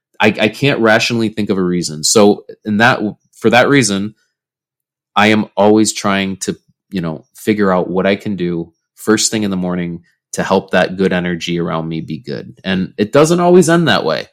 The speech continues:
<laughs> It, we, but we gotta try. We gotta try, right? We gotta start somewhere. So <clears throat> that's it, guys.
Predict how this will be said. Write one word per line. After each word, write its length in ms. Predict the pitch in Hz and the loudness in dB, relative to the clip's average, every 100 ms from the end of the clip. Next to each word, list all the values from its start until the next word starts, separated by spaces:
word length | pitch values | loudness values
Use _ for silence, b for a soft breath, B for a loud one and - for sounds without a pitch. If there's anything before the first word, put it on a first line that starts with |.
| _ | _
<laughs> 140 | - - 330 | -6 0 4
It, 180 | 285 214 B B 143 | 4 2 B B 4
we, 180 | 202 | 4
but 220 | 165 123 147 | 6 4 6
we 140 | 170 | 4
gotta 220 | 180 170 | 6 4
try. 560 | - - 175 185 156 110 | 2 4 6 6 4 2
We 80 | 131 | 2
gotta 180 | 156 151 | 2 0
try, 420 | - 160 147 101 | 2 4 4 2
right? 300 | 101 131 110 | 0 0 -2
We 100 | 131 | -2
gotta 160 | 139 | 0
start 440 | 131 - 131 139 - | 0 2 2 2 0
somewhere. 500 | 95 82 71 67 _ b b b - | -4 -6 -14 -16 _ b b b -6
So 460 | - 143 139 - - 185 | 4 6 6 0 -2 0
<clears throat> 180 | 147 135 | 0 -2
that's 200 | 156 147 | -2 -2
it, 120 | 107 | -2
guys. 380 | 107 104 104 | -2 -4 -6